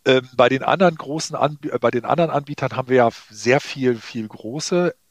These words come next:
Ähm, Apple T V Plus ist noch der kleinere von den, von den größeren sozusagen.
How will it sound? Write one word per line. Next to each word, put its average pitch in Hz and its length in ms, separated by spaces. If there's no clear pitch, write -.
Ähm, 113 640
Apple 180 440
T 165 160
V 156 240
Plus 156 400
ist - 340
noch 135 140
der 123 140
kleinere 160 560
von 147 180
den, 127 140
von - 160
den 123 100
größeren 185 540
sozusagen. 156 640